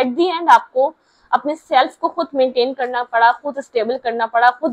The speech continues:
ग्रो करना पड़ा। हर इंसान अपने लिए खुद मेहनत करता है,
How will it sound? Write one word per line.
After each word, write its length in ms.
ग्रो 200
करना 300
पड़ा। 340
हर 120
इंसान 340
अपने 240
लिए 140
खुद 180
मेहनत 360
करता 260
है, 120